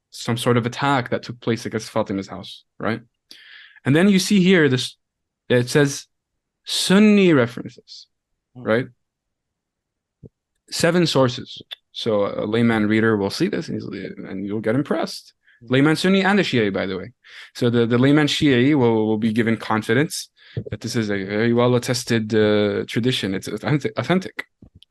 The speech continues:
Speaker 1: And, uh, the Sunni layman will be confused.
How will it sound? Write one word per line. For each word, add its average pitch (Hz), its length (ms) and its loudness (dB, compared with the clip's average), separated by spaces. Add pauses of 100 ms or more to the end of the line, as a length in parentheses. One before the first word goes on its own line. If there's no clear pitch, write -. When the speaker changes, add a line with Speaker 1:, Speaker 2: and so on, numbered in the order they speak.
(400)
Speaker 1:
And, 113 340 -2
uh, 107 220 -2
the 113 120 -4
Sunni 156 400 0
layman 110 720 -4 (120)
will 107 360 -4
be 107 140 -6
confused. - 640 -4